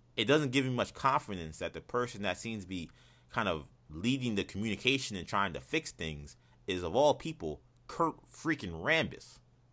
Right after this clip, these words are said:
I mean, are you serious, Los Angeles Lakers? I know, uh, Linda Rambis has a very good relationship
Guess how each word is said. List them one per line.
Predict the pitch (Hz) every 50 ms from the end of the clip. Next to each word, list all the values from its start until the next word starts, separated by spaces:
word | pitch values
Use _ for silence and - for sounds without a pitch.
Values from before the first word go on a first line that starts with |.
| _ -
I | 101
mean, | 98 113 107 101 101 101 - - _
are | - 127
you | 151 190
serious, | 196 - - - 117 131 151 180 202 202 202 - - - - -
Los | 143 151 196
Angeles | 156 156 175 160 170 170 160
Lakers? | 175 180 - 180 175 - - - - - - - - - - - -
I | 101 120
know, | 143 165 175 175 165 160 156 - - - - - - - -
uh, | 110 120 120 117 110
Linda | 110 120 147 151 143
Rambis | 147 135 139 139 139 131 135 135 131 131 -
has | 131 110 101
a | 104
very | 87 101 120 127 117
good | 104 127 123
relationship | 107 98 110 120 131 - 120 113 - - 131 123 - -